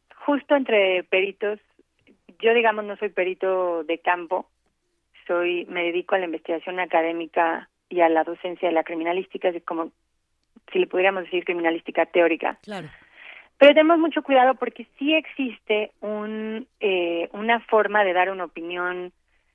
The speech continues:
Speaker 1: informada, científica, que recientemente se le ha asignado el nombre de criminalística documental.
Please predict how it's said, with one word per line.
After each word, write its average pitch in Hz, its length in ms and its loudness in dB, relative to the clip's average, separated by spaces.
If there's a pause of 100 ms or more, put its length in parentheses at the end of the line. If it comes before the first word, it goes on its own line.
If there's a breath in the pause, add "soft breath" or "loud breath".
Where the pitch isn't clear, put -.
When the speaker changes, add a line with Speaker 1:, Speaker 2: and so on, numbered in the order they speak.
(180)
Speaker 1:
informada, 196 920 4 (100)
científica, 190 800 -2 (400)
que 220 360 4 (220)
recientemente 226 720 -2
se 208 100 -2
le 190 80 2
ha 185 40 4
asignado 185 360 -2
el 180 80 -6
nombre 180 260 -2
de 170 120 -2
criminalística 170 720 -4
documental. 175 680 -2